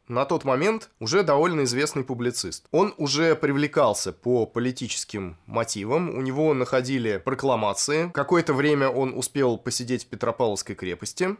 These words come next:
То есть это человек, который уже у-, имеет некоторый революционный опыт. А кроме того, на тот момент Ткачёв уже кандидат права, что немало. То есть это человек с хорошим образованием. Нечаев же, забегая вперёд,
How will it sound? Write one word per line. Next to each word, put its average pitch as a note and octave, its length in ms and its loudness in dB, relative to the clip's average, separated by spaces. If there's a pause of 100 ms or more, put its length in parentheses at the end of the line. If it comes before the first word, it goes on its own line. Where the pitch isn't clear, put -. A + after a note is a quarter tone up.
То C#3+ 80 -2
есть D3 140 -2
это F#3 120 2
человек, D3+ 400 2
который D3+ 360 2
уже C3+ 240 2
у-, C3 240 -2
имеет C#3 640 -2
некоторый B2 600 -2
революционный A2 580 -4
опыт. - 340 -10 (300)
А F#2 100 -6
кроме G3+ 280 2
того, A#2 440 0 (140)
на A2 100 0
тот A#2+ 160 0
момент A2+ 480 -2
Ткачёв A2+ 480 -4
уже A#2 460 -6 (140)
кандидат A2+ 500 -2
права, G2 460 0
что D3+ 680 2 (240)
немало. A#2+ 600 -2
То A#2+ 80 -2
есть B2+ 120 -2
это D3 140 -2
человек C#3+ 420 0
с - 160 0
хорошим C3 520 0
образованием. A#2 720 -2 (220)
Нечаев F#3+ 560 2
же, E2 320 -6
забегая A2+ 480 -2
вперёд, A2 520 -6